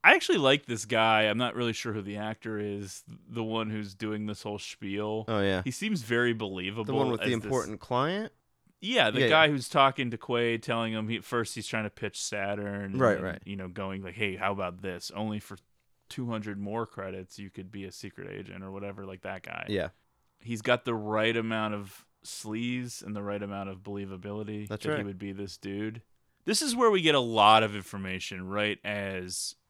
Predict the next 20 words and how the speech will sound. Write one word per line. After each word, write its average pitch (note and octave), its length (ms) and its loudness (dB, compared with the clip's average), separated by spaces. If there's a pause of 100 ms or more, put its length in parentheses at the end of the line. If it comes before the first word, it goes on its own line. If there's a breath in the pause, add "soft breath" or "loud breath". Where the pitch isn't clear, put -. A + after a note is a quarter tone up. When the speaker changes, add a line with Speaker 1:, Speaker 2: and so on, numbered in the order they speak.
(460)
Speaker 1:
Quaid A2 360 0
is G2 120 -4
about G2 300 -2
to G2+ 100 -8
go G2 280 -2
under F#2 320 -2
for G2 160 -10
the F#2 100 -10
procedure F#2+ 600 -8
and F#2 120 -10
have F#2 200 -4
it E2+ 160 -8
done. E2+ 520 -8 (880)
We G#2+ 80 -8
find A#2+ 240 2
out A#2 280 4 (140)
about G#2 460 2
the G#2 260 -2
alien A2 280 -2
artifacts. - 880 2